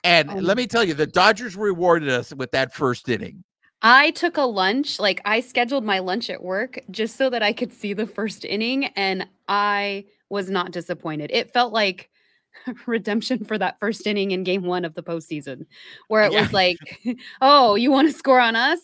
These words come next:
Speaker 2: Okay, well, we're gonna score on you in our first game." And everybody, I mean, we batted around in the first inning.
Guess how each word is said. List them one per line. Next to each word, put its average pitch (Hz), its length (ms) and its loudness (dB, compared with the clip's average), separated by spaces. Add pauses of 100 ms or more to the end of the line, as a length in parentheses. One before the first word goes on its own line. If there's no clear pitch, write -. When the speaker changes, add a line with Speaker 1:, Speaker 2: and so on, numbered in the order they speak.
Speaker 2:
Okay, 233 300 -2
well, 180 320 -2
we're 196 120 -8
gonna 247 200 -4
score 190 440 -6
on 170 360 -8
you 165 240 -6
in 160 120 -8
our 151 120 -4
first 147 280 -12
game." 151 320 -12
And 170 320 -2 (680)
everybody, 226 560 0
I 208 60 -6
mean, 220 200 -4
we 302 120 2
batted 247 380 2
around 202 500 -2
in 214 120 -6
the 202 80 -4
first 214 340 -6
inning. 160 420 -6